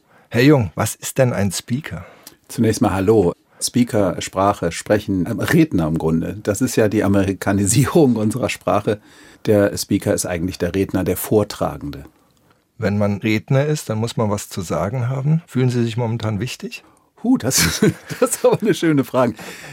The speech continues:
Speaker 2: Nee, also wenn ich mir nicht mehr wichtig vorkäme, sondern ich bin mir wichtig, so. Aber, äh, tatsächlich fühle ich mich nicht wichtiger als sonst. Ich merke gerade, dass ich großen Spaß daran habe,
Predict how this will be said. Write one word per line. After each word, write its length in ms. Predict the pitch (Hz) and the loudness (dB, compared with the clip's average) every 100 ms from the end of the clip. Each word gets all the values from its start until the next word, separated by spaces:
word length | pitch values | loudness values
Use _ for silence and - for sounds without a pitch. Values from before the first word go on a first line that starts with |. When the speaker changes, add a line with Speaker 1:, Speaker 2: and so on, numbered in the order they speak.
| - | -6
Speaker 2:
Nee, 300 | 101 107 110 92 | -2 0 0 0
also 160 | 110 135 | 0 0
wenn 240 | 117 143 | 2 4
ich 120 | 170 | 4
mir 140 | 156 139 | 4 4
nicht 300 | 123 131 135 | 2 -2 0
mehr 220 | 113 107 | 2 2
wichtig 280 | 127 - - | 0 -4 -2
vorkäme, 420 | 135 135 139 120 | -2 2 0 2
sondern 240 | 117 110 | 0 0
ich 240 | 110 117 - | -2 -6 0
bin 180 | 147 | 4
mir 180 | 156 113 | 4 4
wichtig, 360 | 120 - - 165 | 0 -4 -8 -6
so. 220 | 110 139 - - - _ | -4 -4 -8 -20 -20 _
Aber, 560 | - 110 110 110 110 107 | -4 -2 2 2 2 0
äh, 160 | 107 90 - - | -2 -4 -8 -10
tatsächlich 500 | - 113 127 117 123 | -4 -2 0 0 -2
fühle 200 | - 120 | 0 -2
ich 80 | 110 | 0
mich 160 | 117 117 | -2 -2
nicht 160 | 110 | -4
wichtiger 380 | 110 110 123 110 | -6 -4 -2 0
als 120 | 98 | 0
sonst. 220 | 127 151 - | 2 0 0
Ich 180 | - | -4
merke 400 | 110 104 135 196 | 0 2 2 0
gerade, 400 | 160 - 135 196 | -4 -2 0 0
dass 200 | 175 165 | -2 -2
ich 240 | 165 - - | -4 -6 -8
großen 280 | - 143 - | 0 0 0
Spaß 360 | - 107 123 - | -4 -2 -2 0
daran 300 | 127 120 117 | -2 0 -2
habe, 380 | 117 117 120 | -2 -2 -2